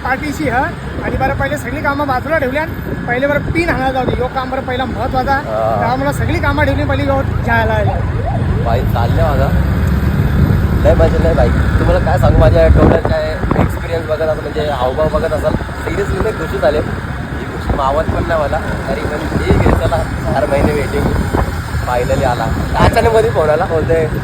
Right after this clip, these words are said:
Speaker 2: तुझं पिन आलाय, बोलतोय. आई शपथ बोलतो, आलो पण बरं.
Speaker 1: धावत धावत आलो बरं.
Speaker 2: सगळं काम टाकून दिला तिथलं तिथं. आई बी बोलली लगेच जाऊन ये, बोलते लगेच. आई पण, आई पण म्हणजे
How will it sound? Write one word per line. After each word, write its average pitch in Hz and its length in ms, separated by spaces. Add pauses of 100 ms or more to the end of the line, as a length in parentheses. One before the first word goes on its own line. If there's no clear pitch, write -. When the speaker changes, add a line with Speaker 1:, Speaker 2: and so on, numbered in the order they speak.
(180)
Speaker 2:
तुझं - 160
पिन 156 240
आलाय, 139 220
बोलतोय. 127 260
आई - 260
शपथ - 400
बोलतो, 120 440
आलो 117 120
पण 120 200
बरं. 104 120 (500)
Speaker 1:
धावत 233 280
धावत 254 340
आलो 262 220
बरं. - 680
Speaker 2:
सगळं 190 240
काम 202 360
टाकून 208 300
दिला 214 160
तिथलं 214 320
तिथं. 202 260
आई 175 160
बी 233 100
बोलली 220 260
लगेच 196 300
जाऊन 190 180
ये, 185 60
बोलते 170 260
लगेच. 160 300
आई 147 160
पण, 175 200 (480)
आई 131 120
पण - 140
म्हणजे 143 420